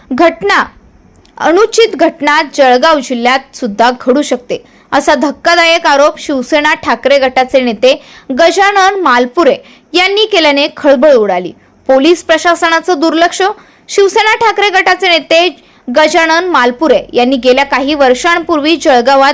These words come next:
बेकायदेशीरपणे वास्तव करणाऱ्या पाकिस्तानातील नागरिकांबद्दल उच्च न्यायालयात याचिका दाखल केली होती. त्यानुसार जळगाव शहरात सातशे पेक्षा जास्त पाकिस्तानी सिंधी बांधव राहत असल्याचं समोर आलं.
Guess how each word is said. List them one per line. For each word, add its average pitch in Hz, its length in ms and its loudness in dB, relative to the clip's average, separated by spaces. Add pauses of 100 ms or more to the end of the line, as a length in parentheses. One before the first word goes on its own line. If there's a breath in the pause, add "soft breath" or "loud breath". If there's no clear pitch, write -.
बेकायदेशीरपणे 311 1000 -2
वास्तव 285 460 0
करणाऱ्या 247 500 0 (420 loud breath)
पाकिस्तानातील 359 840 0
नागरिकांबद्दल 269 840 0
उच्च 247 320 -4
न्यायालयात 285 560 2
याचिका 262 500 0
दाखल 247 380 -2
केली 220 160 -2
होती. 214 220 -6 (420 loud breath)
त्यानुसार 370 560 0
जळगाव 320 440 2
शहरात 277 440 -2
सातशे 302 420 -4
पेक्षा 339 400 -2
जास्त 269 320 0
पाकिस्तानी 294 800 -2
सिंधी 254 400 -2
बांधव 262 340 2
राहत 233 300 -2
असल्याचं 247 480 -2 (380 loud breath)
समोर 392 340 2
आलं. 254 240 2